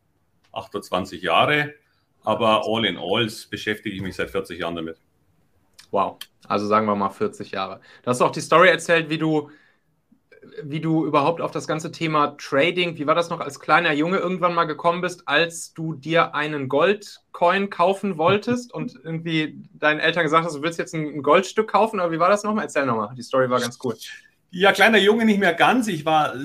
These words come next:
Speaker 1: siebzehn, aber siebzehn bedeutet,
Speaker 2: Ja.
Speaker 1: ich war natürlich noch minderjährig, also von der Seite her,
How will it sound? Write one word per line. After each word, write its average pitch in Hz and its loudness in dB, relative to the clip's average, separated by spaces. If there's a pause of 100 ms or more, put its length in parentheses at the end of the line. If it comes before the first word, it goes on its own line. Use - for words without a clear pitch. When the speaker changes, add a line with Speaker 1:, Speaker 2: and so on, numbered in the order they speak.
Speaker 1:
siebzehn, 175 0
aber 156 0
siebzehn 180 -4
bedeutet, 165 2
Speaker 2:
Ja. 160 -2
Speaker 1:
ich - -8
war 151 -4
natürlich 147 -6
noch 131 -6
minderjährig, 113 -2
also 113 -8
von 127 -8
der 139 0
Seite 143 -2
her, 135 2